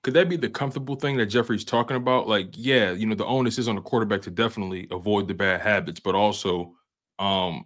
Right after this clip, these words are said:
the c-, um, the onus is also on the coaching staff to monitor the quarterback's bad habits and try to keep them at bay,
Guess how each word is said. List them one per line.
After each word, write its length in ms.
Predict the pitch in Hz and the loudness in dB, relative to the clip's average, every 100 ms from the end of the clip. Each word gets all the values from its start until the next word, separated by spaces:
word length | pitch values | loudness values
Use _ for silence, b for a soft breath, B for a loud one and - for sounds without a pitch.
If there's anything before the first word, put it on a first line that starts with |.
| - | -14
the 80 | 95 | -14
c-, 260 | - - 101 | -14 -10 -6
um, 200 | 95 90 | -6 -6
the 60 | 98 | -4
onus 280 | 110 107 | -2 -2
is 60 | 90 | -2
also 240 | 104 98 | -2 -2
on 80 | 98 | -4
the 60 | 92 | -6
coaching 360 | - 110 107 | -4 -4 -4
staff 380 | - 104 95 90 | -6 -2 0 -2
to 300 | - 104 92 | -4 -4 -4
monitor 800 | 87 104 117 110 101 - 87 82 _ _ _ _ - | -2 2 2 2 0 -2 -4 -6 _ _ _ _ -14
the 60 | |
quarterback's 480 | 104 117 98 92 85 | 0 2 4 0 -2
bad 360 | - 92 90 87 | 0 2 2 0
habits 580 | 92 90 87 - - 92 | 0 -2 -4 -10 -10 -6
and 300 | 87 80 82 | -6 -8 -10
try 240 | - 101 | -2 0
to 60 | 92 | 0
keep 240 | - 87 | -6 -4
them 160 | 87 90 | -4 -4
at 200 | 82 87 | -6 0
bay, 300 | 95 85 | 0 0